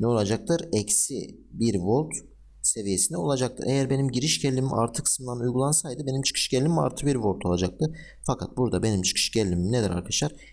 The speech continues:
Eksi bir volt civarındadır. V C eşittir bir volttur. Ee, eğer artı kısmından uygulansa-, pardon, eksi bir volttur. Eğer artı kısmından uygulansaydı artı bir volt olacaktı.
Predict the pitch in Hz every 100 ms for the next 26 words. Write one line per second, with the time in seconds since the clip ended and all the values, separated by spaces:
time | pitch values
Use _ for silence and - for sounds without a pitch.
0 | - - 104 - - 87 110 104 85 101
1 | 143 156 - - - - 113 123 123 131
2 | 135 95 87 104 101 87 - 90 87 -
3 | 120 104 98 120 113 92 87 - - -
4 | - - - - - - - - - -
5 | - - - - 104 107 107 - 147 147
6 | 110 - 110 117 - - - 120 101 92
7 | 90 - 95 - - - 113 101 95 92
8 | 92 - - 98 87 85 - - 127 113
9 | 120 - - - 113 120 120 101 - 113
10 | 180 165 - 120 104 92 151 - 95 98
11 | 95 - -